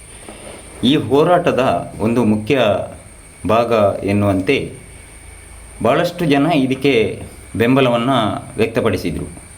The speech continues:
ಬಲಾಢ್ಯ ವ್ಯಕ್ತಿಗಳು ಇಲ್ಲದೇ ಇದ್ದರೂ ಕೂಡ ಜನಸಾಮಾನ್ಯರ ಮೂಲಕವಾಗಿ ಈ ಒಂದು ಕೆಲವು ಫೇಕ್ ಗಿರಾಕಿಗಳು ಹೇಳ್ತಾರೆ,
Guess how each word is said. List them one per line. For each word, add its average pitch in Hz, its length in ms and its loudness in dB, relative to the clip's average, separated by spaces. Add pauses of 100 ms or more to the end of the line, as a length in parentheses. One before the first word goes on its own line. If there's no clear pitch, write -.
(120)
ಬಲಾಢ್ಯ 139 560 2 (160)
ವ್ಯಕ್ತಿಗಳು 120 680 2
ಇಲ್ಲದೇ 120 360 4
ಇದ್ದರೂ 110 200 -2
ಕೂಡ 120 180 0
ಜನಸಾಮಾನ್ಯರ 117 880 0
ಮೂಲಕವಾಗಿ 104 600 2
ಈ 95 360 -2
ಒಂದು 107 480 2 (920)
ಕೆಲವು 131 560 2 (760)
ಫೇಕ್ 156 380 0
ಗಿರಾಕಿಗಳು 123 920 2
ಹೇಳ್ತಾರೆ, 110 760 0